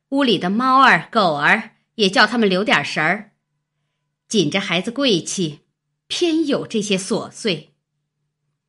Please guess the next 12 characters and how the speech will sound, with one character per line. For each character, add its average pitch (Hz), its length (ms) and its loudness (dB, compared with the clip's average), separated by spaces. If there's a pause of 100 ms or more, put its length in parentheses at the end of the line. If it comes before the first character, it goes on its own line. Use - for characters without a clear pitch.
(1300)
凤 370 280 4
姐 180 160 2
答 277 280 -4
应 320 240 0
了， 151 340 -2 (220)
然 170 240 0
后 147 400 -2 (160)
带 208 160 2
了 156 100 0
小 143 340 -2 (100)
丫 262 220 -6
头 - 480 -8